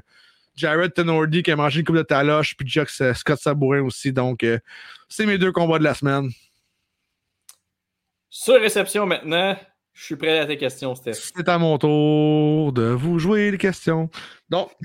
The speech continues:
Speaker 1: première question, on a parlé un petit peu, mais là, moi, je veux savoir si, qu'est-ce que tu penses. Ça, c'est une question poche et facile, ça va prendre quinze secondes.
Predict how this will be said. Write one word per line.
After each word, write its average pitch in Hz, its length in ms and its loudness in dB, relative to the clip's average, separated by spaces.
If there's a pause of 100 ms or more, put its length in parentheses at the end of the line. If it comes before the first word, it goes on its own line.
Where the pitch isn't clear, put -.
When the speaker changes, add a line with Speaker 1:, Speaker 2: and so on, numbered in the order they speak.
Speaker 1:
première 233 300 0
question, 240 340 0
on 185 240 2
a 190 80 2
parlé 214 200 2
un 254 80 2
petit - 160 -4
peu, 285 100 -4
mais 220 100 2
là, 220 120 2
moi, 226 100 2
je 175 80 2
veux 175 80 2
savoir 190 220 2
si, - 80 -12
qu'est-ce - 180 -2
que - 80 -2
tu - 160 -4
penses. 165 260 0
Ça, 165 100 -4
c'est 160 80 -4
une 151 60 -2
question 139 400 -2
poche 143 260 -2
et 113 60 2
facile, 117 400 0
ça 127 60 0
va 117 80 0
prendre 117 200 -2
quinze 113 180 -2
secondes. 123 380 0